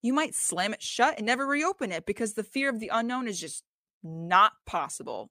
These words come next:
It's too much to handle. We're not going there.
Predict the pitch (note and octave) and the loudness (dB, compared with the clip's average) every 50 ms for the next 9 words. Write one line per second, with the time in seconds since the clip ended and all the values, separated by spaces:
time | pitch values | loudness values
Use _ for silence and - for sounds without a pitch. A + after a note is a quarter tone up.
0 | - - D#3+ D#3+ - - - - _ - - C4+ C4+ C4 C#4 C#4 D#3+ - - - | -8 -6 -6 -6 -6 -8 -16 -14 _ -6 -2 -2 -2 0 -2 -2 -4 -4 -6 -6
1 | A#3+ A#3 A3 A3 A3 G#3+ G#3+ G#3+ G#3 G3+ G3+ G#3 _ _ _ - F3+ G#3 A3 A3+ | -6 -4 -2 -2 -2 -2 0 0 2 2 0 0 _ _ _ -2 0 0 2 4
2 | A3 G#3+ G#3+ G#3 - G3 F#3 F#3 F#3 F#3 F#3 F#3 F3+ F3 F3 F3 F3 | 2 2 2 2 -2 -4 -2 -4 -4 -6 -4 -4 -2 0 -2 -2 -4